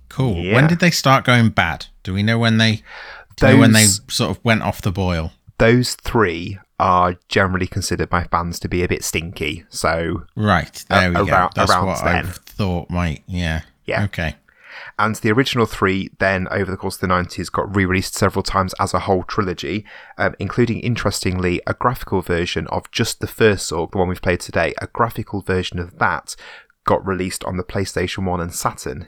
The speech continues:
Speaker 2: in the mid-nineties. And
Speaker 1: Right.
Speaker 2: presumably, uh, well, as there weren't graphical versions of the second and third ones, one can infer how that was received.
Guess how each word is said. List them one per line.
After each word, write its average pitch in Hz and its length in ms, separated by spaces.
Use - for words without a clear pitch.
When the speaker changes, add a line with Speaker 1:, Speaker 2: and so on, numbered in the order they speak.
Speaker 2:
in 87 200
the 85 80
mid-nineties. - 840
And 90 240
Speaker 1:
Right. 98 640
Speaker 2:
presumably, 92 880
uh, 64 100
well, - 180
as 110 300
there 98 300
weren't 92 560
graphical 95 400
versions 92 460
of 87 100
the 92 80
second - 300
and 82 80
third 90 340
ones, - 480
one 92 420
can 85 540
infer 87 800
how 90 200
that 80 180
was 92 160
received. - 600